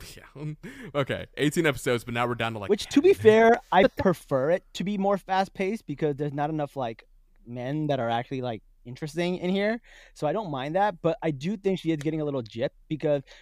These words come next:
Speaker 2: usually they, before Hometowns, they're already leaving the country. And they have not left the country yet, and it's already down to the final four. That's crazy.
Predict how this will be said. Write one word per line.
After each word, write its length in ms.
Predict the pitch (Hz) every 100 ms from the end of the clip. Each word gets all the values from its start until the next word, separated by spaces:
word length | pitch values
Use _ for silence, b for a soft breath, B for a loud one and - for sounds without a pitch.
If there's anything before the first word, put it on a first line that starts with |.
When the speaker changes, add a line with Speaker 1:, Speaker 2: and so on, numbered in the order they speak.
| -
Speaker 2:
usually 440 | 220 285 190 180 147
they, 540 | 156 156 170 180 180 170 _ - 127
before 340 | 165 - 233
Hometowns, 440 | 208 151 - 196 156
they're 80 | 147 170
already 300 | 180 160 156
leaving 320 | 131 156 151
the 80 | 120
country. 460 | 156 147 110 71 - b b _
And 120 | 151 156
they 80 |
have 160 | 208 226
not 200 | 165 190
left 160 | 165 -
the 80 |
country 260 | 139 175 151
yet, 300 | 123 104 - -
and 100 | 147
it's 80 | 160
already 260 | 170 175
down 200 | 156 156
to 60 | 147
the 100 | 135
final 300 | - 139 117
four. 240 | - 110 - _ _ _ _ _ _
That's 320 | 139 147 -
crazy. 540 | - 151 143 120 87